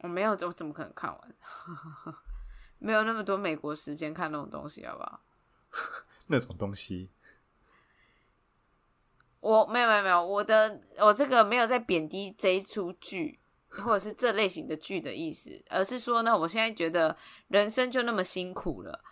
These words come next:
Speaker 1: 我为什么要再看让自己会觉得难过啊，或者是紧张啊之类的这种作品呢？所以我都喜欢看轻松小品，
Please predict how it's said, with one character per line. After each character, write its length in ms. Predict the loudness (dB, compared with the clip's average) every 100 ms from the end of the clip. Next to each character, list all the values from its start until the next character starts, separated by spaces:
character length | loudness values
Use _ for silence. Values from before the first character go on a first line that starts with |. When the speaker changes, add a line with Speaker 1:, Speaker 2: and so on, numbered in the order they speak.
| _ _ _ _ -4
Speaker 1:
我 240 | -2 0
为 180 | 6 6
什 140 | 6 2
么 100 | 6
要 220 | 8 8
再 160 | 8
看 300 | 4 6 6 6
让 160 | 0
自 140 | -2 -6
己 180 | -6
会 140 | -2 0
觉 140 | 0
得 80 | -4
难 260 | -4 -6 -4
过 260 | 0 4
啊， 140 | 4 4
或 140 | 2
者 100 | -2
是 40 |
紧 280 | -4 -4 -2
张 200 | 0 2
啊 200 | 2 0
之 180 | -2 -2
类 140 | 0 2
的 120 | 0
这 140 | -4
种 260 | -6 -6 -12
作 200 | -8 -6
品 280 | -6 -12 -12
呢？ 220 | -10 -8
所 120 | 0
以 40 | 0
我 140 | 2
都 100 | 0
喜 160 | -2 -2
欢 140 | -2
看 180 | -2 -4
轻 200 | -4 -8
松 200 | -6 -8
小 220 | -4 -6
品， 220 | -6 -10